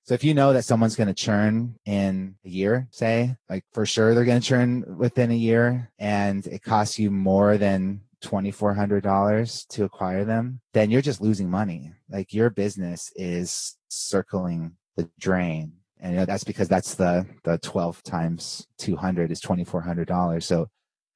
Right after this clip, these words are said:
like, the most you could ever make on somebody is twenty-four hundred bucks total. And you know it's costing you more than that to acquire them when you add up all your sales expenses and all your marketing programs and everything. Yeah, then your business is dying.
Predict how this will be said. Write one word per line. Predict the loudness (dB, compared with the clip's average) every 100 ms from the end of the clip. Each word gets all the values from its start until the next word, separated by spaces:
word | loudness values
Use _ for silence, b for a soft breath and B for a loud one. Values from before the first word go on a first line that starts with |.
| _
like, | -8 -2
the |
most | 2 4 4 2
you | -2
could | -2 -2
ever | -2 -2 -2
make | -2 -4 -6
on | -8
somebody | -6 -6 -4 -4
is | -4 -6
twenty-four | -8 -8 -8 -8
hundred | -6 -6 -6
bucks | -4 -2 -4 -8 -12 -12 _ _ -10
total. | -4 0 4 4 2 -4 _ _ _ -8
And | 0
you | 2
know | 2 2
it's | 0 -2
costing | -2 -2 -2 -6
you | -4
more | -2 -2 -2
than | -2
that | -2 -2 -4
to | -8 -10
acquire | -6 -4 -2
them | -2 -2
when | -2
you | -4 -6
add | -6
up | -6 -4
all | -4
your | -4
sales | -6 -2 -2
expenses | -4 -6 -6 -4 -6 -8
and | -6
all | -6 -6
your | -2
marketing | 0 0 -4 -4
programs | -4 -4 -4 -4 -6
and | -6
everything. | -4 -4 -6 -6 -8 -12 _ _ _ -6
Yeah, | -6 -6 _ -4
then | -4
your | -2 -4 -2
business | -2 -2 -4 -6 -8
is | -10
dying. | -8 -8 -10 -14